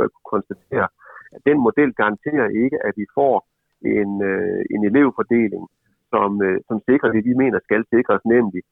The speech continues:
at, øh, eleverne, øh, ude på, øh, vores institutioner, at de ikke, øh,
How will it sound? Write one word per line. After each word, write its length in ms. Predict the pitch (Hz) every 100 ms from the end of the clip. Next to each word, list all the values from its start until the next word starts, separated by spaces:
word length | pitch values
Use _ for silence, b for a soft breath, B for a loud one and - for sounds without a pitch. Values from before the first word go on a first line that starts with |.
| _ _ 98
at, 100 | 92 - _ 107
øh, 160 | 98 -
eleverne, 480 | 104 139 165 120 92 - - 107
øh, 220 | 95 95 - 120
ude 140 | 139 -
på, 100 | 123 135 -
øh, 200 | 104 98 92 92
vores 260 | 92 - - 95 95
institutioner, 600 | - - - 143 127 95 - B B B _ 104
at 60 | -
de 60 | 127 131
ikke, 180 | - 135 113
øh, 220 | 101 98